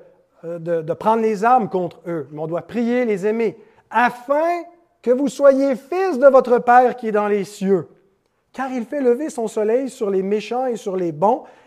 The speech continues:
et il fait pleuvoir sur les justes et sur les injustes. » Et il y a quelque chose de similaire qui est dit aussi dans Actes dix-sept, quin-, qua-, pardon, quatorze, dix-sept, quand Paul prêche chez les païens, puis il leur dit, «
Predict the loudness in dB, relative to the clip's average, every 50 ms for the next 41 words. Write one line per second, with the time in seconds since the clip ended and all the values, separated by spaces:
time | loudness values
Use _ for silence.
0 | _ -6 -4 -4 -4 -4 -4 -4 -4 -2 -2 -4 -2 0 2 4 4 4 2 0
1 | -2 -6 -6 -4 -4 -6 -6 -6 -4 -2 -2 -2 -2 -4 -8 -14 _ _ _ _
2 | _ -12 -12 -10 -8 -6 -4 -2 -2 -4 -4 -4 -6 -6 -6 -6 -8 -8 -8 -10
3 | -16 _ _ _ _ _ _ _ _ -8 -4 -4 -4 -4 -4 -6 -8 -6 -6 -6
4 | -6 -6 -8 -6 -4 -2 0 0 0 0 -2 -6 -8 -8 -6 -6 -6 -6 -6 -6
5 | -6 -6 -6 -4 -2 -2 -2 -2 -4 0 0 0 0 0 -2 -6 -6 -6 -8 -14
6 | -10 -6 -4 -4 -4 -6 -10 -18 _ _ _ _ _ -4 -2 -2 -2 -4 -8 -10
7 | -10 -10 -10 -10 -10 -10 -10 -12 _ _ _ -10 -6 -2 -2 -2 -2 -2 -6 -10
8 | -14 -8 -6 -4 -4 -4 -6 -12 -20 _ _ _ _ -10 -10 -4 -2 0 0 0
9 | -2 -2 -4 -4 -4 -4 -6 -8 -6 -6 -6 -6 -6 -6 -6 -8 -8 -8 -8 -8
10 | -6 -6 -6 -8 -10 -10 -10 -8 -6 -4 -4 -6 -6 -6 -8 -8